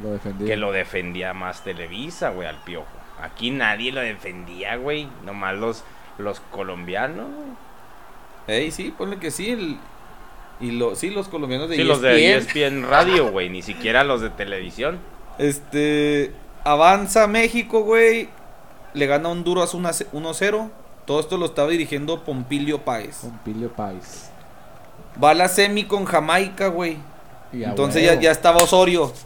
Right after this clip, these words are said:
Speaker 3: Ganamos este y yo
Speaker 1: Y
Speaker 3: dirijo
Speaker 1: dirijo
Speaker 3: la
Speaker 1: la
Speaker 3: final
Speaker 1: final.
Speaker 3: contra Estados Unidos peladita.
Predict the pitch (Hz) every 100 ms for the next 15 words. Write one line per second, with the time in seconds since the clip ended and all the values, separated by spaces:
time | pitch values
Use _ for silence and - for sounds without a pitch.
0 | - - - - 110 113 131 180 196 220
1 | 220 208 185 160 139 151 170 180 180 -
2 | 143 143 156 190 190 - - - 160 160
3 | 143 131 147 165 170 156 170 175 165 139
4 | 139 170 - 170